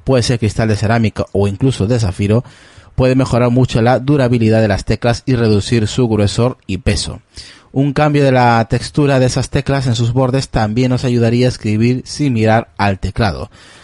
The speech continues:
Suena a otro experimento de Apple para mejorar sus teclados, que recibieron bastantes críticas con su mecanismo mariposa, y que ahora se han redimido volviendo al mecanismo de tijera presente desde hace unos años en los Magic Keyboard de sobremesa.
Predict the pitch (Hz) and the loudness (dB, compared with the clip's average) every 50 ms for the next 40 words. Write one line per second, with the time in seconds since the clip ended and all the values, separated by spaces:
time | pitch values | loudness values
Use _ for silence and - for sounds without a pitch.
0 | - - - - - 123 123 123 127 127 - 104 104 104 104 117 120 - 113 107 | -20 -20 -8 -4 -2 0 2 2 0 0 0 0 0 0 0 0 0 0 0 0
1 | 104 110 110 107 120 117 143 156 147 - 123 117 123 139 - - - - - - | 0 0 0 0 0 2 2 2 2 2 0 0 0 -2 -4 -8 -16 -20 -18 -18
2 | - - - - 104 98 95 98 98 - - 98 98 101 104 107 95 - 113 - | -18 -14 -6 -2 -2 0 0 0 -2 -2 0 0 2 2 0 0 -2 -2 -4 -2
3 | - 135 127 - 151 143 139 143 143 143 - - - - _ - 147 139 135 127 | -2 -2 -2 0 0 2 2 2 2 0 -2 -6 -12 -12 _ -4 -4 -2 -4 -4
4 | - 120 117 120 120 120 117 110 104 107 113 104 104 107 101 - 120 113 101 113 | -2 0 0 2 2 2 0 0 -2 -2 -2 -4 -4 -6 -4 -4 -4 -4 -4 -2
5 | - 113 113 110 - - - - - - - - - _ _ _ _ _ - 147 | -2 0 0 -2 -2 -6 -14 -20 -20 -20 -20 -20 -20 _ _ _ _ _ 0 0
6 | 139 131 - 143 127 123 117 - 113 110 113 110 101 104 110 110 110 - 113 113 | 0 0 0 0 0 0 0 0 -2 0 0 -2 -2 0 0 -2 0 0 -2 0
7 | 113 107 101 - 156 - - - - - - - _ - - - - - - _ | 0 0 0 0 0 -2 -2 -4 -8 -10 -14 -20 _ -20 -20 -20 -20 -20 -8 _
8 | - 151 139 - 135 123 120 120 123 123 127 120 - - - - 117 113 117 113 | -4 -4 -2 0 2 2 4 4 4 4 2 0 -2 -6 -6 -4 -2 -2 0 -2
9 | 113 110 123 123 123 123 135 135 131 127 127 127 - - 113 123 139 139 131 131 | -2 0 0 2 2 2 2 2 4 2 2 0 -2 -4 -2 0 0 2 2 2
10 | 127 123 120 120 127 120 113 107 101 - 98 98 104 107 98 98 104 107 110 101 | 2 2 2 2 2 2 0 0 -2 -2 -2 0 0 0 -2 0 0 0 0 0
11 | 101 - - 98 - - 101 98 104 104 - 107 98 - 110 104 101 113 104 101 | -2 -6 -8 -8 -6 -4 -2 -2 -2 -2 -2 -4 -4 -4 -4 -4 -2 -2 -2 0
12 | 98 95 98 101 - - 104 101 - - 104 104 107 107 110 104 - - - _ | 0 0 -2 -2 -2 -4 -4 -4 -4 -4 -2 -2 -2 -2 -2 -2 -4 -10 -18 _
13 | - - _ _ 120 120 117 110 - 107 107 107 107 104 104 110 110 - _ - | -20 -20 _ _ 0 0 0 0 0 0 0 0 0 0 0 -2 -2 -2 _ 0
14 | 107 104 101 98 98 98 101 101 - - 95 95 - - 98 92 92 85 85 76 | 0 2 2 2 2 2 0 -2 -4 -6 -6 -6 -4 -2 -2 -2 -2 -4 -8 -10
15 | 67 - - - - - | -12 -14 -14 -16 -18 -20